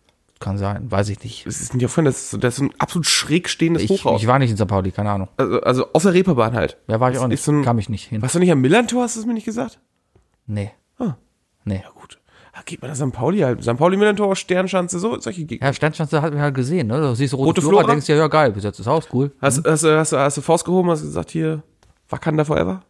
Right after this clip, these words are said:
Speaker 1: Ja, genau, weil das machen ja Linke so. Was? Ja. Naja, auf jeden Fall, ja, Hamburg. Und, und, äh, hm, ja. Und so hat man halt die, das Wochenende verbracht. Aber am
Speaker 2: Mir ist grad
Speaker 1: Sonntag
Speaker 2: einfach kein linker, linker Spruch eingefallen.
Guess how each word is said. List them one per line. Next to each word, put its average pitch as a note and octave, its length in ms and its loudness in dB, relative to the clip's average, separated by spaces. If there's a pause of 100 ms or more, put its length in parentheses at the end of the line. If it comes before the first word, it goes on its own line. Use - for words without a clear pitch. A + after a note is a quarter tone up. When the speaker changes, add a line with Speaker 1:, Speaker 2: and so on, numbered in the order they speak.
(140)
Speaker 1:
Ja, - 200 -4
genau, F#2+ 380 -4
weil F#2+ 240 -2
das - 320 -8
machen G2+ 240 -4
ja F2+ 300 -4 (160)
Linke G#2+ 420 -8
so. F2+ 240 -12 (120)
Was? D3 200 -4 (600)
Ja. - 120 -12 (360)
Naja, E3 240 4 (160)
auf D#3+ 120 2
jeden F#3+ 140 6
Fall, F3 300 4 (180)
ja, G#2 260 2
Hamburg. F#2+ 340 0 (120)
Und, D#3+ 220 2
und, D3+ 240 -2
äh, D3 240 -6
hm, G#2 340 -8 (180)
ja. F#2 180 -4 (280)
Und F3 140 -4
so F#3+ 80 6
hat F#3+ 100 2
man E3+ 120 2
halt E3 160 0
die, D3+ 180 0
das C#3+ 220 -4
Wochenende G#2+ 360 -2
verbracht. - 380 -10
Aber G#3 220 4
am F3 60 2
Speaker 2:
Mir D3+ 40 2
ist C3+ 60 0
grad F#3 100 4
Speaker 1:
Sonntag F#3 160 2
Speaker 2:
einfach B2+ 100 -4
kein C3 300 2 (260)
linker, C3+ 540 0 (720)
linker C#3 380 -2
Spruch E3 260 -10
eingefallen. A#2+ 480 -8